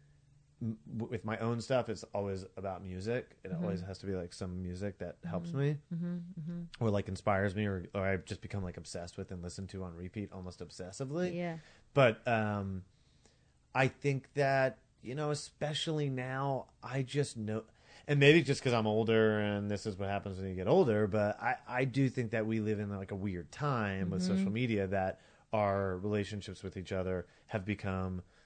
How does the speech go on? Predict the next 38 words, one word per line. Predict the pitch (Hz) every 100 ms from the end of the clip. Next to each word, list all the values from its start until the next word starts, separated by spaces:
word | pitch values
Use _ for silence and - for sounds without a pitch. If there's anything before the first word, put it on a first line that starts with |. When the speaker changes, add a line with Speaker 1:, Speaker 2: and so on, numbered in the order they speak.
| _ _ _ _ _ -
Speaker 1:
uh, | 110 101 95
very | 104 98
surface, | 92 - - - 107 92 - 107 95 -
and, | 101 92 90 - _ _ -
um, | 104 98 92 90 87 - _ _
you | - 113
feel | - 139 139 139
like | 110 98
you | 104
have | 101
more | 107 117 131 120
friends | 92 95 90 95
'cause | -
you | 92
have | 95
all | 107 110 110 110
these | 98 -
connections, | 127 147 - 95 104 131
Speaker 2:
Right. | 180 170
Speaker 1:
but | 135
you're | 110 107 - -
having | 135 123 117 107
barely | 95 123 127 127 120 113 107
a, | 104 101 98 -
a, | 107 101 98
a | 110
moment | 107 107 110 110
of | 107 95
real | 104 113 120 104
communication | 110 101 98 160 151 107
with | 101
a | 101
lot | 101 95
of | 98 92
them | 98
for | 98
Speaker 2:
Yeah. | 98 107
Speaker 1:
long, | 101 98